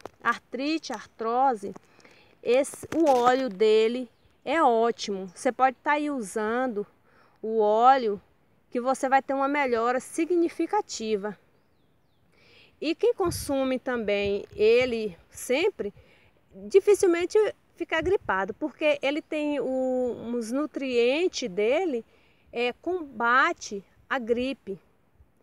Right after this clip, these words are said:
Então, pessoal, vocês devem consumir essa fruta, ela é ótima. Ok, pessoal,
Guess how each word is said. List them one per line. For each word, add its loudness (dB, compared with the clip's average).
Então, -4
pessoal, -2
vocês -2
devem 0
consumir 0
essa -2
fruta, -8
ela -2
é -2
ótima. 0
Ok, 0
pessoal, -2